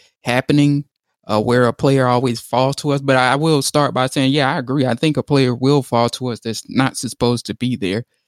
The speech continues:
And, uh, it's probably because things will get chaotic as it,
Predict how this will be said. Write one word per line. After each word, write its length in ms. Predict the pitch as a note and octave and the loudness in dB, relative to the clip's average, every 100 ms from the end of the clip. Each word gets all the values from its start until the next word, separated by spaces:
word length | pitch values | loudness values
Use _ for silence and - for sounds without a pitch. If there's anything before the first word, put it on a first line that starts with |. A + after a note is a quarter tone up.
| _ - | _ -6
And, 260 | C3 C3+ | -2 2
uh, 160 | C3 C3 | 2 2
it's 140 | C#3 - | 2 0
probably 240 | A#3+ G#3+ | 0 2
because 340 | D#3+ C#3+ D3 | 0 0 -2
things 220 | C#3+ D3 C#3 | 2 0 0
will 80 | |
get 220 | B2+ C3+ - | 0 -2 0
chaotic 500 | C#3 C#3 C#3 C3+ C#3 | 0 2 2 0 0
as 180 | B2+ | 0
it, 140 | B2+ | -2